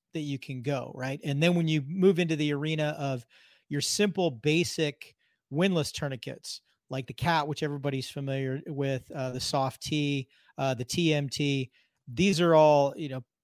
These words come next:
pretty basic designs. I mean, they're a basic windlass design, right? So there's fewer points of failure. The more mechanism that you involve, the more potential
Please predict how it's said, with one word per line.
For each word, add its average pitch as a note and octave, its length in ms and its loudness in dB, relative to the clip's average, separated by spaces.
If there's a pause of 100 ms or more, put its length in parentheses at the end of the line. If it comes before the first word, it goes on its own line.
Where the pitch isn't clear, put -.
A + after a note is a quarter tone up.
pretty A#3+ 360 0
basic D3+ 440 0
designs. D3 440 -4
I D3 40 -4
mean, C#3 100 -6
they're C#3 140 -2
a B2 40 -6
basic C#3 440 -4
windlass C3+ 360 -8
design, B2 480 -12
right? C3 220 -12
So D3 140 -6
there's C3+ 180 -4
fewer D#3 340 0
points C3+ 380 -6
of A#2 80 -12
failure. C3+ 460 -6 (480)
The C#3 100 0
more G3 500 10
mechanism E3+ 760 0
that D3+ 100 -6
you C#3+ 200 -4
involve, C#3+ 540 4
the C3+ 80 -6
more C3+ 220 -4
potential C3 500 -10